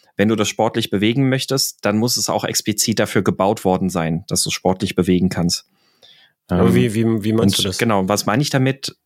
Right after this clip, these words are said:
Speaker 1: Einmal das, was ich gerade sagte, so mit dem Thema Traktion, dieses ganze Thema Freilauf, Motorfreilauf versus Rekuperation, die du brauchst, um so ein gewisses Motorbremsmoment zu haben, weil allein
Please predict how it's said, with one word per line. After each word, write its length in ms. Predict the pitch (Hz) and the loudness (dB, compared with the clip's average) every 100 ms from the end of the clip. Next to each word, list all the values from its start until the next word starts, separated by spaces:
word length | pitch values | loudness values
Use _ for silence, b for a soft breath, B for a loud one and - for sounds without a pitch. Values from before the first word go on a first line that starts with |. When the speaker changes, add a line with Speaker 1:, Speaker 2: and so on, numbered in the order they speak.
| _ | _
Speaker 1:
Einmal 280 | 104 117 110 | 0 2 0
das, 180 | 107 - | 0 0
was 100 | 104 | -2
ich 80 | - | -2
gerade 220 | 101 98 | -2 0
sagte, 300 | 110 110 107 | -2 -2 -2
so 100 | 104 | 0
mit 140 | 101 | 2
dem 100 | 98 | 0
Thema 540 | 92 104 98 98 98 - | 0 0 0 0 -2 -6
Traktion, 720 | - 98 - 120 123 123 120 B B B - | -6 -4 0 2 2 0 -2 B B B -8
dieses 240 | 107 98 92 | -4 -2 0
ganze 640 | 101 104 101 98 98 - | -2 0 0 0 -2 -4
Thema 560 | - 104 101 95 95 95 | -2 0 2 2 0 -2
Freilauf, 800 | - - 98 107 117 110 110 - | -4 -4 0 0 0 0 -2 -2
Motorfreilauf 880 | 107 113 117 - 110 107 104 101 101 | -2 0 -2 0 -2 0 0 -2 -4
versus 680 | - 98 98 104 - - | -2 -2 0 -2 -2 -2
Rekuperation, 680 | 113 104 107 98 95 - 107 | -2 -4 -4 -2 0 0 0
die 80 | 110 | 0
du 60 | 95 | 0
brauchst, 340 | 101 104 - | 0 -2 -2
um 100 | 98 | -2
so 100 | 92 | 0
ein 80 | 95 | 0
gewisses 320 | 92 95 95 | 0 -2 0
Motorbremsmoment 840 | 98 131 139 123 123 - 123 123 120 | 0 0 0 0 0 0 0 0 0
zu 160 | 120 | 0
haben, 180 | 123 139 117 | 0 0 0
weil 80 | |
allein 280 | 90 101 117 | 0 0 -2